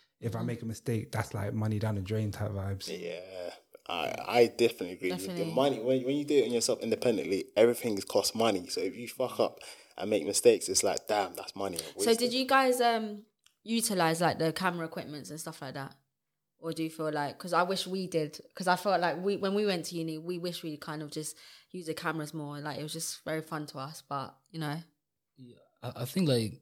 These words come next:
Speaker 4: what's it, like, second ye-, second, third year, I think going, leaning more towards, like, third year, we use more of the equipment and studios, e-, et cetera. But I think, like, obviously first year covid and stuff, so we couldn't really do much.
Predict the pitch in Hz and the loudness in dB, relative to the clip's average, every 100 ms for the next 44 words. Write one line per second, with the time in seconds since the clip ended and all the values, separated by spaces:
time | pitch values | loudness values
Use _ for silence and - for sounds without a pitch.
0 | _ 113 120 107 95 101 - 117 107 107 | _ -8 -4 -2 -4 -4 -2 0 2 4
1 | 107 - - 113 110 107 110 110 107 117 | 2 2 0 2 2 2 2 2 4 4
2 | 117 113 120 113 117 117 - 113 120 117 | 4 4 6 6 6 4 2 0 4 6
3 | 113 113 113 113 110 107 101 107 104 107 | 8 6 4 2 2 2 -2 0 2 4
4 | 107 104 110 - 107 110 113 110 107 107 | 4 4 2 2 4 6 6 4 0 0
5 | 110 107 104 104 104 - - 110 110 101 | 2 4 4 4 0 -2 -2 2 2 2
6 | - - 101 101 107 107 110 120 - _ | 0 -2 -4 0 2 4 4 2 -4 _
7 | _ _ - 107 - 113 110 101 95 - | _ _ -2 0 4 6 8 6 2 -2
8 | - 113 110 101 110 101 104 95 107 98 | 0 2 2 4 4 4 2 2 0 -2
9 | 98 98 92 101 95 98 101 107 101 101 | -2 -2 -2 -2 0 0 2 2 4 2
10 | 101 104 101 107 110 | 2 2 4 4 2